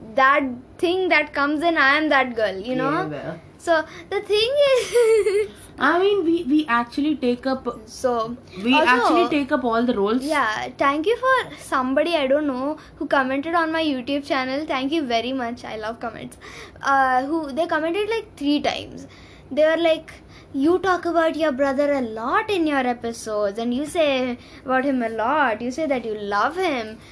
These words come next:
Speaker 1: and, like, you never bring him on the show." And I was like,
Speaker 2: He is
Speaker 1: "First of
Speaker 2: not
Speaker 1: all,
Speaker 2: a person who's
Speaker 1: he's
Speaker 2: going
Speaker 1: not
Speaker 2: to
Speaker 1: a
Speaker 2: show
Speaker 1: person."
Speaker 2: up.
Speaker 1: No, no, no, no, no, no. He's not a person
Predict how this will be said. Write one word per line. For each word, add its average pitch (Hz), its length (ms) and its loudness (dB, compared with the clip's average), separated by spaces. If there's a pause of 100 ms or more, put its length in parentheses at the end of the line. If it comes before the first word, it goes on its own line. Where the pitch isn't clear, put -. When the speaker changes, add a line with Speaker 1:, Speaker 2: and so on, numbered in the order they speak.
(140)
Speaker 1:
and, 262 160 -4
like, 254 240 0 (240)
you 339 140 2
never 330 320 4
bring 302 260 0
him 403 160 4
on 294 140 2
the 247 100 0
show." 311 240 -2
And 262 160 0
I 262 80 -2
was 269 80 -6
like, 277 140 -2 (180)
Speaker 2:
He 240 140 -2 (160)
is 226 80 0
Speaker 1:
"First 349 240 4
of 226 80 -4
Speaker 2:
not 262 420 6
Speaker 1:
all, 269 60 4
Speaker 2:
a 240 40 -4 (140)
person 240 380 2
who's 311 160 4
Speaker 1:
he's 311 80 2
Speaker 2:
going 302 140 2
Speaker 1:
not 277 100 4
Speaker 2:
to 226 80 2
Speaker 1:
a 240 60 0
Speaker 2:
show 247 160 2
Speaker 1:
person." 180 180 4
Speaker 2:
up. 175 320 0 (140)
Speaker 1:
No, 214 180 0 (400)
no, 311 100 6
no, 277 240 2
no, 262 60 2
no, 247 160 -4
no. 220 160 -6 (420)
He's 392 460 0
not 277 520 0 (200)
a 302 80 -2 (100)
person 302 420 -2